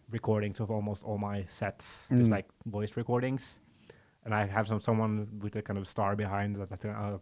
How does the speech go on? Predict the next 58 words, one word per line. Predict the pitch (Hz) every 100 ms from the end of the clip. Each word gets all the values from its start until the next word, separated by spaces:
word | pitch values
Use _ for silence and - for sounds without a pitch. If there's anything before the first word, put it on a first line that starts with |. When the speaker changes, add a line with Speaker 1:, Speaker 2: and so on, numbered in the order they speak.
| -
Speaker 1:
"That's, | 101 -
was | 104
a | 98
great | 98 98
night." | 101 101 101
And | 110 123
Speaker 2:
Yeah. | 113 104 -
Speaker 1:
it's | - -
funny | 139 147
to | 147
go | 143 135
Speaker 2:
<laughs> | 123
Speaker 1:
back | 120
and | 120
listen | 113 107 123
to | 120
kind | 110 113
of | 107 104
the | 107
ones | 107 110
that | - 104
used | 104 -
to | 117
be | 107
a | 98
great | 98 98
night. | 101 107 113 -
Speaker 2:
Yeah. | 120 107 90 - - -
Speaker 1:
And | 113
listen | 107 110
to |
them | 101 104 104 104
now | 107 107 107
and, | 107
"Ah, | 139 185 117
this | 165
is | 123 104
a | 98 90 - - - _ 123
medium | 123 135 127 110
night | 110 127 113
now." | 113 98 101
Like, | 104
this | 135
Speaker 2:
Yeah, | 120 113
Speaker 1:
is | 104
Speaker 2:
gotcha. | 117 110 101 98 95
Speaker 1:
And |
that's | 151 127
kind | 135
of | 110
a | 107 104 101 101 92 -
Speaker 2:
That's | 120
progress. | - 117 98 - - -
Speaker 1:
That's, | 226 -
that's | 165 180 - -
kind | - 143
of |
a | 135